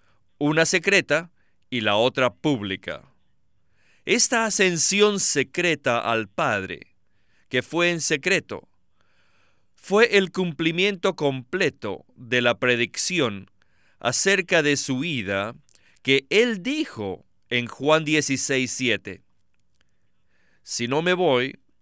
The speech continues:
no podrá venir el Consolador, mas si me voy, yo os lo enviaré".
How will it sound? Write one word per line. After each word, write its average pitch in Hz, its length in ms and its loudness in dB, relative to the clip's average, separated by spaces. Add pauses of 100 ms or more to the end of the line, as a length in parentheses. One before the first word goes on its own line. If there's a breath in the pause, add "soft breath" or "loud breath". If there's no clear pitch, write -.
(120)
no 113 300 -4
podrá 131 300 2
venir 131 240 2
el 151 120 0
Consolador, 165 800 0 (640)
mas 127 340 0
si 147 260 -2
me 135 160 0
voy, 143 680 -2 (400)
yo 117 240 0
os 131 200 0
lo 143 140 0
enviaré". 160 640 -4